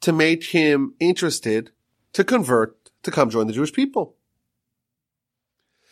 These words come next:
Says the Maharal, Jethro was able to explain away, so to speak,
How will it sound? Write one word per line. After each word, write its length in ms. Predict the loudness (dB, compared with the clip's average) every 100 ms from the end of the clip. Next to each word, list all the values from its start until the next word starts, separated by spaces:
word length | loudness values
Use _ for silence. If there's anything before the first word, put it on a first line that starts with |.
| _
Says 300 | -4 0 2
the 60 | 2
Maharal, 580 | 2 0 -4 -4 -10 -14 _ _ _ _ _ _ _ _ _ _ _ _ -8
Jethro 640 | 0 0 0 -4 -6 -6 _ _ _ _ _ _ _ _ _
was 220 | 0 0 -2
able 720 | -2 0 0 0 0 0 -4 _ _ _ -6
to 220 | 0 0
explain 920 | 0 -2 -2 -2 0 2 2 2 0
away, 580 | 0 0 2 2 2 0
so 300 | -2 0 0
to 80 | 0
speak, 640 | -4 -6 -6 -6 -10 -18